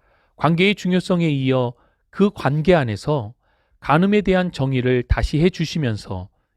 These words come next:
이를 엄격히 금지할 것을 말씀하십니다. 간음은 행위 자체만이 죄가 아니라 마음을 품는 것, 그러한 의도를 가진 시선, 곧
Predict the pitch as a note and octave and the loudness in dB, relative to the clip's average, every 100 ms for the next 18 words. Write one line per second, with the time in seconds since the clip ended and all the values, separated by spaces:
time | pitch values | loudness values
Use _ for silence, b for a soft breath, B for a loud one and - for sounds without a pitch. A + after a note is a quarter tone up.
0 | _ C#3+ F3 C#3+ D3+ F3+ G3 - - E3 | _ 0 2 2 -2 0 -2 -2 -4 0
1 | D#3 D#3+ _ _ _ - C#3 C#3+ D#3+ C#3+ | 0 -4 _ _ _ -4 -2 2 2 2
2 | - A2 - A2+ G#2 C3 F3 - A#2+ G#2+ | 0 -6 -2 -2 -2 -6 -8 -4 -4 -4
3 | A2+ F#2+ E2+ F2 F2 _ _ _ _ _ | -8 -10 -10 -12 -14 _ _ _ _ _
4 | _ _ _ _ _ _ - C#3 E3+ F3 | _ _ _ _ _ _ -2 0 2 2
5 | F3+ - A#3+ A3+ G3+ D3 - D#3 B2 B2 | 0 -2 -2 0 0 0 0 -2 -2 -4
6 | A#2 B2 A#2 C3+ G#2 G2 A#2 G#2+ F#2+ _ | -4 -2 0 0 -2 -6 -6 -6 -10 _
7 | _ _ _ _ A#2+ B2+ C3+ D3 D3 - | _ _ _ _ 0 2 2 0 -2 -4
8 | A#3+ G#3 A#2 G2 F2 _ _ _ _ _ | -4 -4 -6 -8 -10 _ _ _ _ _
9 | _ - E3 F#3+ F3+ D#3+ E3+ F#3 F3+ F3+ | _ 0 4 4 4 2 4 2 4 0
10 | C3+ A#2+ C3 B2+ A#2+ _ _ _ _ - | -2 -4 -4 -6 -10 _ _ _ _ -8
11 | A3+ - D#3+ G#2+ G#2+ _ _ - B2+ - | -6 0 0 0 -12 _ _ -4 -4 -4